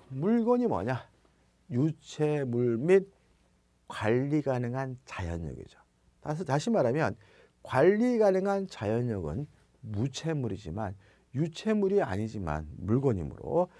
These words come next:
일 번 무체물은 형체가 없으므로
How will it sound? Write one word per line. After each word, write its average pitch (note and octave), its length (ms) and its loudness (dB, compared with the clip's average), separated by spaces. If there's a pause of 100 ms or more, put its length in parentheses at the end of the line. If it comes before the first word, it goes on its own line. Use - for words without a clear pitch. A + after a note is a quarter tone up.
(260)
일 G3 140 8
번 D3 200 8 (160)
무체물은 D3 1000 2
형체가 D#3+ 580 -2
없으므로 A#2+ 640 2